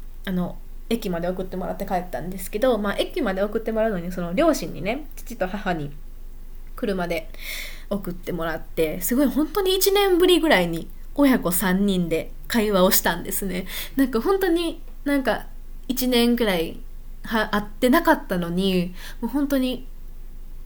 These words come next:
こう普通の家族みたいに、なんか「最近何しとん？」みたいな、「家どうなん？」みたいな。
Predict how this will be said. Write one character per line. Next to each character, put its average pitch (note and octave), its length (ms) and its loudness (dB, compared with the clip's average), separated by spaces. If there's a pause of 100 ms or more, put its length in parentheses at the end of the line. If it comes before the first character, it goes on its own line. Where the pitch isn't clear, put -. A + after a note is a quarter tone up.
こ - 140 -8
う - 20 -8
普 A3 180 -4
通 A3 240 4
の A3 140 0
家 C#4 120 4
族 G3+ 240 0
み F3+ 120 2
た E3 180 -4
い E3+ 80 -4
に、 G#3 260 -2 (280)
な A#3 80 -2
ん - 20 -4
か F3+ 80 -4
「最 G3+ 240 4
近 F#3 160 0
何 E3+ 220 0
し F3+ 100 0
と A#3 260 4
ん？」 E3 60 -4
み E3 120 -6
た A2+ 120 -4
い C3+ 80 -4
な、 B2+ 220 -8 (1000)
「家 F#3+ 200 4
ど A#3 240 6
う - 20 0
な G#2+ 180 -6
ん？」 F#3+ 140 -4
み F3+ 40 -2
た E3 100 0
い G3 100 -4
な。 F3+ 100 4